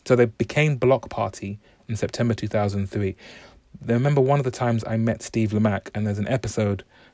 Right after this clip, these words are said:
way, way back in this podcast where I talked to him. He talked about how he received, a, I think, a demo from Bloc Party in the toilets at a venue, at a show.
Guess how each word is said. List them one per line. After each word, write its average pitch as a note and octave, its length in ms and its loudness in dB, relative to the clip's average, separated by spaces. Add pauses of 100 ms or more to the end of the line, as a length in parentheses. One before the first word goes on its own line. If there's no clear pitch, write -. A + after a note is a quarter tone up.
way, A2 200 2
way G2+ 140 6
back G2 280 0
in G2 120 2
this G2 120 0
podcast G2 520 -4
where G#2+ 80 0
I G2 40 -2
talked A2+ 300 4
to - 60 -8
him. G2 200 -2 (560)
He B2+ 200 2
talked - 300 2
about A2+ 220 2
how G#2 440 0 (220)
he A#2 260 0
received, A2+ 560 0 (240)
a, A#2+ 80 -4 (320)
I G#2 160 0
think, - 260 -4
a G#2+ 40 0
demo B2 440 4
from A#2 280 -4
Bloc A#2 240 2
Party B2 340 0
in A2+ 180 0
the G#2+ 80 2
toilets - 600 2 (320)
at G#2+ 220 -2
a A2 200 6
venue, G#2+ 560 4
at - 160 -6
a A#2+ 60 -2
show. G2+ 320 0